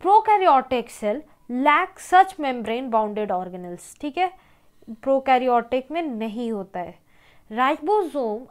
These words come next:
are non membrane bond organelles,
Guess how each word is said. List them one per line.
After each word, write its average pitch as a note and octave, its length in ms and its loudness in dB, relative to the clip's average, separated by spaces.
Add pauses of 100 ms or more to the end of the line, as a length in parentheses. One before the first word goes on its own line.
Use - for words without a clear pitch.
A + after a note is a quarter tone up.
(100)
are C#4+ 180 2 (140)
non E4+ 320 2
membrane B3+ 580 -4
bond G#3+ 380 -6
organelles, G#3 600 -4